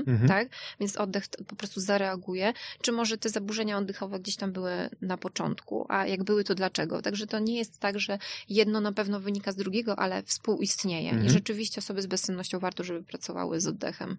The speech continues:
Speaker 1: Jasne. Okej, no dobrze. No to mam, e, pytanie, e, kolejne. E, czy istnieją techniki oddechowe, które mogą,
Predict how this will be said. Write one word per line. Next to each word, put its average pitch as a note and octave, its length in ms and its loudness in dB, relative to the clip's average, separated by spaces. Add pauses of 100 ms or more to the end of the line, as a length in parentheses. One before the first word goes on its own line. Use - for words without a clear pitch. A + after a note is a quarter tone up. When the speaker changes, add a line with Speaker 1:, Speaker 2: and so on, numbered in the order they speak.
Speaker 1:
Jasne. - 380 0
Okej, D3 260 2
no C#3 100 8
dobrze. G2 240 4 (300)
No D3+ 60 4
to G3+ 100 6
mam, G3+ 160 10
e, D#3+ 40 4 (680)
pytanie, C#3 280 6 (300)
e, A2+ 60 -4
kolejne. G#2+ 460 6 (160)
E, G#2 340 4 (120)
czy - 100 4
istnieją G3 220 6
techniki D3+ 340 2
oddechowe, A#2 520 4 (300)
które B2+ 180 2
mogą, C3 440 4